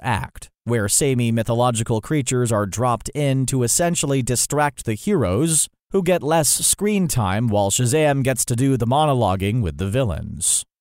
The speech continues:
There's little other than the kid's boundless enthusiasm for crime fighting differentiating Shazam's action from countless other superhero movies.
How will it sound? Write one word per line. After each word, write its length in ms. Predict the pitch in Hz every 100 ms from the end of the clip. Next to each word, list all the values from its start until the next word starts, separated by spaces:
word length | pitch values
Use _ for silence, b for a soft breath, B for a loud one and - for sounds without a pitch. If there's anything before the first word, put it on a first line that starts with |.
| -
There's 260 | 180 170
little 240 | 190 196 180
other 340 | 185 165 165
than 220 | 151 147
the 180 | 135 131
kid's 400 | 98 165 147 101
boundless 560 | 98 139 151 131 131 -
enthusiasm 960 | 135 131 202 190 139 113 101 101 139
for 140 | 123 98
crime 360 | 170 170 170
fighting 480 | - 113 101 110 143
differentiating 840 | 131 127 131 151 135 139 123 117
Shazam's 640 | 117 127 113 135 127 117 104
action 500 | 143 147 - 139 139
from 340 | 143 131 117
countless 540 | 110 135 127 135 123 -
other 300 | 160 151 131
superhero 760 | 120 - 180 156 139 123 98 95
movies. 720 | 151 151 98 60 55 - -